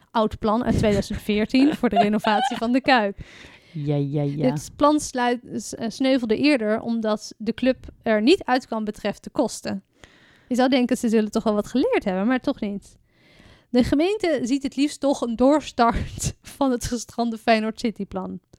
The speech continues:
Speaker 1: Het is dus één grote saga. Het is niet normaal. Dus de gemeente wil het liefst
Speaker 2: Heel heftig.
Speaker 1: de gebiedsontwikkeling. Feyenoord wil niet betalen, maar als ze afhaken ligt het hele bestemmingsplan in de prullenbak.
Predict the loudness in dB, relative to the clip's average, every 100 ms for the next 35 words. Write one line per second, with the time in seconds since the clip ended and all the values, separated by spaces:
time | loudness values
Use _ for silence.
0 | _ _ -20 -20 -18 -8 -2 -2 -2 -4
1 | -2 -2 -2 -2 -2 -4 -2 -2 -4 -10
2 | -10 -2 4 4 2 -6 -2 0 0 -4
3 | -12 _ _ -20 -12 -6 0 2 4 2
4 | 4 4 4 10 10 10 4 -6 -8 -12
5 | -12 -4 -2 0 2 2 0 -4 -4 -6
6 | -6 -6 -6 -8 _ -6 4 6 8 6
7 | 4 2 0 0 2 4 4 2 2 0
8 | 0 0 2 4 2 0 -4 -4 -4 -4
9 | -4 -4 -2 -2 0 2 4 2 2 2
10 | 4 2 2